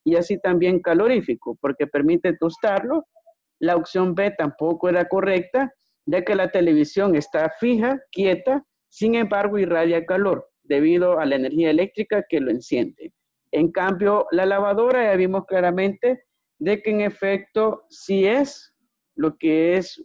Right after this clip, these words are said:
un aparato que tiene estos dos efectos, mecánico y calorífico. Y en el caso de la literal D tampoco era correcta, ya que la tostadora y el bombillo únicamente están invertidos el orden de la literal A. Así que muy bien, si marcamos la opción C,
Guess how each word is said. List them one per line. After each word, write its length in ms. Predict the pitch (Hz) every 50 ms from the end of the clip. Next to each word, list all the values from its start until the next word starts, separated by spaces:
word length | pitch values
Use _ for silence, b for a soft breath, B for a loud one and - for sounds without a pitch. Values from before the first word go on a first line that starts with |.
| - _
un 240 | - 160 180 190 196
aparato 680 | 202 202 202 202 190 202 247 277 - - - 269 - _
que 120 | 180 170
tiene 280 | 170 - 175 180 180 185
estos 240 | 180 - - 160
dos 220 | 147 165 156 147 -
efectos, 460 | 127 113 - 110 107 - _ 110 117
mecánico 600 | 120 175 175 - - 196 214 220 220 208 214 180
y 100 | 170 160
calorífico. 760 | - 143 139 131 123 117 98 90 - _ - - _ - 175 - _ _ _ _ _ _ _ _
Y 120 | - 196
en 100 | 233 247
el 140 | 254 247 247
caso 300 | 240 214 214 214 - 220
de 80 | 202
la 40 | 202
literal 540 | 190 185 180 175 175 175 170 175 180 180 170
D 160 | 190 196 208
tampoco 540 | 202 - 156 143 131 - 147 151 151 - 165
era 140 | 160 170 165
correcta, 640 | 175 185 180 180 175 170 - - - 240 254 247 - _ _ _ _ _ -
ya 140 | 156 165
que 100 | 165 175
la 160 | 180 180 175 -
tostadora 840 | 180 165 156 - 165 156 160 170 180 185 190 185 185 190 - - _ _ _ _ _ _
y 140 | 160 165 175
el 80 | 175
bombillo 500 | 165 160 175 170 170 165 - - 226 214
únicamente 680 | 208 202 196 196 175 185 185 175 180 185 196 185 - 190
están 260 | 180 - - 190 180
invertidos 720 | 180 180 170 175 165 160 - - 165 170 175 175 175 160 -
el 140 | 160 147 160
orden 340 | 175 165 165 - 170 156 147
de 120 | 147 139
la 100 | 131 127
literal 560 | 123 120 123 - - 127 123 131 135 131 113 - - _
A. 240 | - - - - - _ _ _ _ _ _ _ _ _
Así 280 | - 117 - - 135 127
que 120 | - 147
muy 200 | 147 151 151 165
bien, 280 | 160 165 233 262 285 294
si 140 | 285 - 185
marcamos 460 | 175 156 156 - 170 170 170 175 170
la 80 | 165 156
opción 320 | 147 - - 175 170 170
C, 280 | 170 - 233 254 277 294